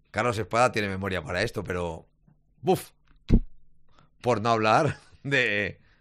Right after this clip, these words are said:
del Valencia, por ejemplo, o del Depor, por ejemplo, o del Atlético de Madrid,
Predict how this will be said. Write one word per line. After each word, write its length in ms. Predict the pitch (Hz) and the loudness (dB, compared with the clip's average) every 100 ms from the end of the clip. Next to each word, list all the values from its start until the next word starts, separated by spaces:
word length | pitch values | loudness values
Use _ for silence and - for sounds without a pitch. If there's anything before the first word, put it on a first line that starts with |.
| _ _ _ - - - - | _ _ _ 0 0 0 -10
del 200 | - 120 | 0 0
Valencia, 600 | 110 107 170 - 104 80 _ _ _ _ _ _ _ _ _ - _ _ | 2 2 2 0 -6 -8 _ _ _ _ _ _ _ _ _ -20 _ _
por 180 | - 110 | -6 -4
ejemplo, 560 | 92 143 160 - 82 - _ _ - - - - - - _ _ _ _ _ - | -2 -2 -4 -6 -12 -16 _ _ -8 -6 -6 -14 -20 -20 _ _ _ _ _ -2
o 120 | 123 | 2
del 240 | 120 110 107 | 4 4 2
Depor, 460 | 185 - 90 71 _ _ _ _ _ _ _ _ _ _ _ | 0 0 -8 -8 _ _ _ _ _ _ _ _ _ _ _
por 160 | - 110 | -6 -4
ejemplo, 560 | 95 123 151 113 92 - | -2 -4 -4 -4 -6 -4
o 180 | - 143 | 2 4
del 140 | 120 110 | 6 4
Atlético 460 | 101 127 143 127 | 4 2 0 2
de 80 | 117 | 0
Madrid, 380 | 104 120 180 | 2 2 0